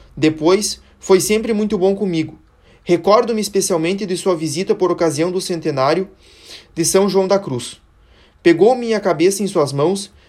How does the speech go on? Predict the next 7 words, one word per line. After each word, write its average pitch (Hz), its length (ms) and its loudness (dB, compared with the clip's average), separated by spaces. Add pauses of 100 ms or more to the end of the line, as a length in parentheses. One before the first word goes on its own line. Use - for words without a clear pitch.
fez-me 226 460 0
mil 220 200 -2
carícias 202 500 0
de 185 80 -2
todas 185 320 -2
as 170 100 -6
espécies. 143 640 -4